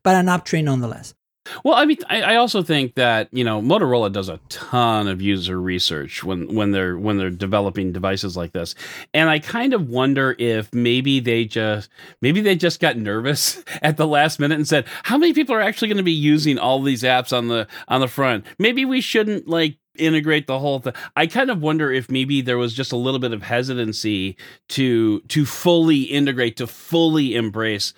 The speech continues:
Speaker 2: that philosophy, which, I mean, is, is, you know, it, it could very well have caused, uh, Motorola to kinda, like, pull back the reins a little bit and, like, "Yeah,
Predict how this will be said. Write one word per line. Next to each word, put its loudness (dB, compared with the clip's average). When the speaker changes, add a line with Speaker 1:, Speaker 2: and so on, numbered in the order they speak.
Speaker 2:
that 0
philosophy, -2
which, -2
I -4
mean, -2
is, -4
is, -10
you -2
know, -4
it, -10
it 0
could 4
very 2
well 0
have -2
caused, 0
uh, 2
Motorola 0
to -6
kinda, -2
like, -2
pull 2
back 2
the -4
reins 2
a 0
little 0
bit 0
and, -4
like, 0
"Yeah, 0